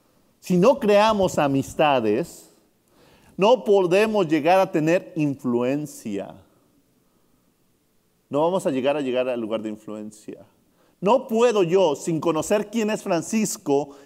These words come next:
decirle cómo debe de vivir su vida. Mi primer trabajo, mi primera obligación como agente es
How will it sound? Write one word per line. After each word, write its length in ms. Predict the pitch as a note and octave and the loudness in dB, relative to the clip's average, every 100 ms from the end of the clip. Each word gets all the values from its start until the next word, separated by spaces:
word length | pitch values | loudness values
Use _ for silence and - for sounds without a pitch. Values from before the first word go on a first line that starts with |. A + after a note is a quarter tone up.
| _ _ | _ _
decirle 760 | D#3 D#3 - A3+ A#3 E3+ D3+ D3+ | -2 -2 0 0 0 0 -4 -2
cómo 300 | F3 F#3 F#3 | -4 -2 -2
debe 300 | F3+ F#3 F3 | -2 -2 -2
de 140 | D#3 | -4
vivir 280 | C#3+ D#3 - | -6 -8 -10
su 140 | F#3 | -12
vida. 280 | F#3+ G#3+ - - _ _ _ _ _ _ _ _ _ _ _ _ _ - | -10 -10 -12 -16 _ _ _ _ _ _ _ _ _ _ _ _ _ -2
Mi 160 | F#3+ | 0
primer 600 | - F#3 F#3+ G#3+ D#4 D#4+ | 2 0 2 6 4 4
trabajo, 840 | C#4 G#3+ F#3+ G#3 G#3+ - C#3+ B2+ D#3+ | 0 2 4 4 2 -2 -2 -2 -4
mi 220 | D#3 E3 D#3+ | -4 -4 -2
primera 380 | E3+ E3 A3+ | -2 2 2
obligación 600 | C4 G#3+ E3 G3+ G3 F#3+ E3 | 2 2 0 0 0 0 0
como 240 | D3 C#3 | -2 0
agente 640 | - F#3+ F3+ - A#2+ A#2 - | 0 -2 -2 -2 -4 -4 -2
es 340 | F3+ B3+ - | 0 0 -2